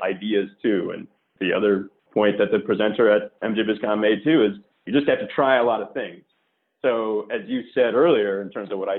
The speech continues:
took away, is Marc Randolph, former C E O and co-founder of Netflix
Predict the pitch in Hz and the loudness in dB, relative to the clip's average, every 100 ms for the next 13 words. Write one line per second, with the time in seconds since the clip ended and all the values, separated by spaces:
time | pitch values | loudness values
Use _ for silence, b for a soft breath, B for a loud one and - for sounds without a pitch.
0 | - 113 107 101 127 95 87 90 85 104 | -6 -12 -4 0 0 -2 -6 -12 -14 -4
1 | 110 101 107 107 120 92 76 - _ - | -2 0 -2 -2 0 -2 -4 -10 _ -2
2 | 101 92 - - 92 92 87 - 92 92 | -2 -2 -4 -2 0 0 -2 -2 -2 -2
3 | 92 87 82 90 - - - | -2 -4 -4 -2 -2 -2 -8